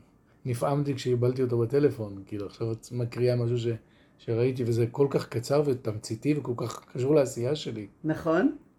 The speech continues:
Speaker 1: כן.
Speaker 2: אתה מרגיש מחובר אליו? אתה
Speaker 1: מאוד,
Speaker 2: יכול להגיד
Speaker 1: מאוד.
Speaker 2: עליו
Speaker 1: אני
Speaker 2: כמה
Speaker 1: יכול גם,
Speaker 2: מילים?
Speaker 1: אני יכול גם ליצור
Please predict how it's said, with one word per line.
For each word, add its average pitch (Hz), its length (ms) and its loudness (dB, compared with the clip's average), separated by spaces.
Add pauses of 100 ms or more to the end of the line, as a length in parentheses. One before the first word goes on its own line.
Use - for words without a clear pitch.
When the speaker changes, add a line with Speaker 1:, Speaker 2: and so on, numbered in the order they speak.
(160)
Speaker 1:
כן. 127 300 -2 (180)
Speaker 2:
אתה 156 200 -2
מרגיש 147 400 -2
מחובר 233 380 2 (100)
אליו? 240 120 4
אתה 247 80 2
Speaker 1:
מאוד, 139 360 6
Speaker 2:
יכול 151 120 6
להגיד 139 200 4
Speaker 1:
מאוד. 147 120 6
Speaker 2:
עליו - 160 4
Speaker 1:
אני 147 140 2
Speaker 2:
כמה 143 80 4
Speaker 1:
יכול 147 140 4
גם, 151 60 4
Speaker 2:
מילים? 170 160 6
Speaker 1:
אני 151 160 2
יכול 143 220 2
גם 165 180 4
ליצור 156 520 4